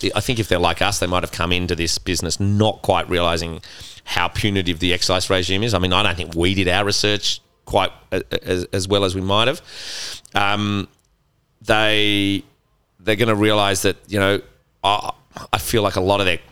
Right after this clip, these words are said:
customers, you know, a lot of the small bars they might have sold to, or little bottle shops, or little customers, you know, even, even, even locals who they might have sold to if they're a little distillery in Southern Victoria or West Australia or South Australia or whatever, they might, they might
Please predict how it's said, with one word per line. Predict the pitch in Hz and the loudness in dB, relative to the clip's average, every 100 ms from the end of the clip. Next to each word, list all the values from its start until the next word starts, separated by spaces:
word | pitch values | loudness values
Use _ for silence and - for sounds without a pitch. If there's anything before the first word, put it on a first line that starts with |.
| _ _ _ - | _ _ _ -4
customers, | - - 139 165 135 | -2 -2 -4 -6 -2
you | 110 | 0
know, | 107 | 2
a | |
lot | 104 | 0
of | 90 | 0
the | |
small | - 104 95 | -2 0 0
bars | 101 104 101 | 2 2 2
they | |
might | 101 | 0
have | 98 | 0
sold | - 101 98 | 0 -2 -2
to, | 95 | -4
or | |
little | 85 101 | -2 -4
bottle | 87 90 98 98 | -4 -2 0 2
shops, | - 98 95 - | 2 0 0 -4
or | |
little | 87 101 | -6 -4
customers, | - - 104 98 92 | -2 -2 0 0 0
you | 90 | 0
know, | 87 | 0
even, | 104 90 80 | 0 0 -2
even, | 104 90 80 - _ _ | -2 0 -2 -6 _ _
even | 104 87 | -6 -2
locals | 87 92 113 107 90 | 2 2 2 0 2
who | 92 | 2
they | 87 | 2
might | 90 | 0
have | 85 | 2
sold | - 90 85 | 0 0 0
to | |
if | 90 | 0
they're | 90 87 | 2 2
a | |
little | 87 87 | 2 0
distillery | 85 82 98 90 87 87 | -2 -2 -2 0 0 0
in | 82 82 82 - - - - - - - _ - - | 0 -4 -8 -14 -16 -14 -16 -20 -20 -20 _ -12 -6
Southern | - 90 92 | 0 0 0
Victoria | 90 - 92 90 90 90 | -2 -2 0 2 2 2
or | 87 85 | 0 0
West | 87 - | -2 -4
Australia | 80 - 90 92 87 | -4 -2 0 0 -2
or | 78 | -4
South | 98 95 | -4 -2
Australia | - 90 | -4 -2
or | 90 | 0
whatever, | 95 90 | 0 0
they | 85 95 | -2 0
might, | 104 107 - | 0 0 -2
they | 98 | -4
might | 98 113 | 0 0